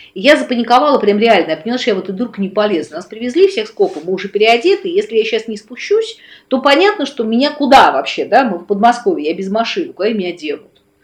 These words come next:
Вопрос, а я просто в панике. Вот, значит, на меня рявкнул мужик. Вот,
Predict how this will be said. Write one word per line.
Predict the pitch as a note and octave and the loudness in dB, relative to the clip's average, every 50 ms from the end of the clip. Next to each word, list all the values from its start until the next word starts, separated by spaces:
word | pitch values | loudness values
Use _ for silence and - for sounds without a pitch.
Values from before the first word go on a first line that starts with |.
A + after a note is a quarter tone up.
| _ - - - - _ | _ -20 -20 -20 -10 _
Вопрос, | - F#3 G3+ G#3 G#3 F3+ D#3 - - | 0 2 2 2 2 0 0 0 2
а | F3+ | 4
я | A3+ E4+ | 4 6
просто | - C#4+ D4+ D4+ - - C4+ | 4 2 -2 -2 -2 -4 -4
в | - | -2
панике. | - G#3+ D#3+ C#3 C#3 C3+ C3 - | 0 2 2 2 0 -4 -6 -4
Вот, | F#3+ C4+ E4+ C#4 | -2 -2 0 0
значит, | C4 B3 B3 - - - | 0 -2 -4 -4 -4 -2
на | G#3 | 0
меня | G#3 G#3+ A3 G#3+ F#3+ | 0 2 2 2 4
рявкнул | F#3+ A3 A#3 G#3 F3 - - F3+ D#3 C#3+ | 6 6 6 6 4 2 -2 -8 -10 -8
мужик. | C#3 D#3+ G3 G#3 D#4 F#4+ G4 F#4+ - - _ _ _ _ _ _ _ _ _ _ | -6 -6 -4 2 2 2 2 0 -4 -14 _ _ _ _ _ _ _ _ _ _
Вот, | - F3+ G3 A#3 A3+ G3 F3 E3+ E3+ | -2 0 2 4 6 6 6 6 4